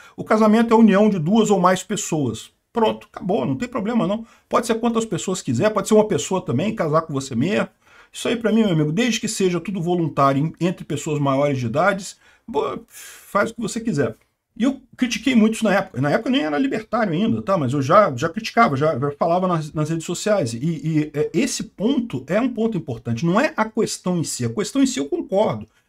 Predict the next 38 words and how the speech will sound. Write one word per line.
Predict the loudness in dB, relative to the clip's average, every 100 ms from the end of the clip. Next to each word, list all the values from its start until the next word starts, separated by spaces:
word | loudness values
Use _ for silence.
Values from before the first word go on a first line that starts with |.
| -2
Eu | -2
acho | -2
que |
casamento, | -2 -2 0 0 0 -2 -6 -12 _ -2
tranquilo, | -2 2 2 2
qualquer | 0 -4 -4
pessoa. | -6 -4 -4 -6 -18 _ _ _ -4
A | -2
questão | 0 -2 0 0 -2
é |
como | -8 2 4 4 0
foi | -2
feita | -4 -4 -4 -6
a |
coisa. | -2 0 0
Por | -2 -6 -6
quê? | -4
Deu | -4 0 2 2 -2 -4
ao | 0 0 0
S | -4 -4 -6
T | -2
F | -2 -2 -4 -4 -6 -6 -20 -12 -4
a | -4
prerrogativa | -2 -2 0 0 0 -2 -2 0 0 0 -4
de | -4
legislar. | -4 -4 -2 0 -2 -4 -12
O | -6
que | -2
o, | -2 -2 -4
o |
S | -4 -6
T | -8
F | -8 -6
fez | -6 -4
nesse | -6 -8
caso | -8 -6
foi | -4
legislar. | -2 -2 0 -2